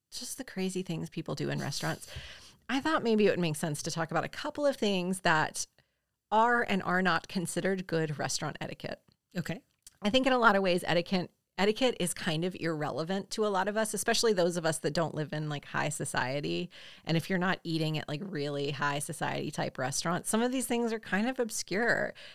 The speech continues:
Speaker 1: And so it's, it becomes a little hard to tell, is this still a rule? Like, are we still supposed to be doing these things?
Speaker 2: Sure.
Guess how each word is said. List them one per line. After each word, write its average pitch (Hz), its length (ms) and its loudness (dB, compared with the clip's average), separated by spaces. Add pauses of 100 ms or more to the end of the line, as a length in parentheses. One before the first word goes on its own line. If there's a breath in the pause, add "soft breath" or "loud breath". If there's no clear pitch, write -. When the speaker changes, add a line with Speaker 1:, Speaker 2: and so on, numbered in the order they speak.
(140 loud breath)
Speaker 1:
And 196 180 8
so 202 140 2
it's, 185 140 4 (100)
it 185 160 0
becomes 214 340 2
a 233 40 0
little 220 240 2
hard 180 240 0
to 175 60 -6
tell, 165 300 -2
is 190 120 -10
this 349 120 -6
still 415 380 -4
a 302 60 -6
rule? 311 400 -4 (200)
Like, 220 160 0
are 226 60 6
we 233 120 2
still 262 240 2
supposed 285 260 -4
to - 80 -12
be 254 80 -2
doing 233 340 -2
these 143 160 -4
things? - 500 -10
Speaker 2:
Sure. 160 120 -10